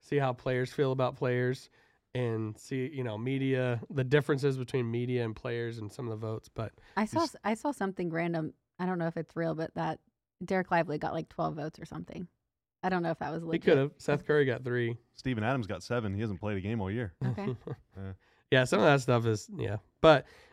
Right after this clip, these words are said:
Speaker 1: anyway, sorry, that got sidetra-, <laughs> sidetracked on that.
Speaker 3: Yeah, drama. We
Speaker 1: Yeah,
Speaker 3: want drama.
Speaker 1: drama.
Speaker 2: <laughs>
Speaker 1: Drama. Um, I mean, the Chris Finch, like, Timberwolves stuff, the, the other night we have, like, Embiid goes for seventy, Towns goes for sixty-two,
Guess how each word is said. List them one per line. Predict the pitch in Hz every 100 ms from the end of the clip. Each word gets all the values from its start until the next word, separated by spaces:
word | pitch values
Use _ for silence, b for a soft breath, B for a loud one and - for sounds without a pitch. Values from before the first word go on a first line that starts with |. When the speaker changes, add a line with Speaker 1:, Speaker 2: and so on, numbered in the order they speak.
| _
Speaker 1:
anyway, | 185 156 117
sorry, | - 120
that | 117 143 147 - 156
got | 127
sidetra-, | - 117 - - - -
<laughs> | _ - 165
sidetracked | 143 120 113
on | 117
that. | 117
Speaker 3:
Yeah, | 131 151
drama. | 117 - 220 135 98 _ _ -
We | 160
Speaker 1:
Yeah, | 185 208
Speaker 3:
want | 185 143
drama. | 180 190 156 170 165 110 -
Speaker 1:
drama. | 254 - 339 - - - _
Speaker 2:
<laughs> | _
Speaker 1:
Drama. | 165 170 139 -
Um, | 165 175 147 B B B
I | 233
mean, | 233 202 - _ _ -
the | 220
Chris | - 294 294
Finch, | - 226 214 - - -
like, | 165 175 -
Timberwolves | 175 175 165 156
stuff, | 160 151
the, | 147 139 160
the | 185
other | 208
night | 196 190
we | 175
have, | 170 147
like, | 139 -
Embiid | 156 165 175 156
goes | 156 147
for | 139
seventy, | 160 151 147 147 135 b b
Towns | 147 147 147
goes | 147 135
for | 135
sixty-two, | 147 131 139 127 139 131 123